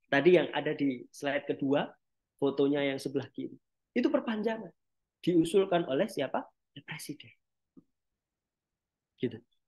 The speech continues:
Sehingga proses-proses dan kelucuan-kelucuan yang tadi ada di dalam slide-slide saya sebelumnya sepertinya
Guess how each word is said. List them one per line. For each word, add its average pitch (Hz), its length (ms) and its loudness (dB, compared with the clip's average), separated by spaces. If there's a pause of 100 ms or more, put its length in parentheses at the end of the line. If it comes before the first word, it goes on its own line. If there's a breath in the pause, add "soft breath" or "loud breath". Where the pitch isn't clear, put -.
(280)
Sehingga 254 800 8 (1120)
proses-proses 262 1120 -2
dan 196 240 6
kelucuan-kelucuan 240 1040 4
yang 214 240 0
tadi 285 240 4
ada 196 240 4
di 175 80 6
dalam 160 240 2
slide-slide 147 480 -2
saya 143 240 2
sebelumnya 139 720 4 (480)
sepertinya 190 960 2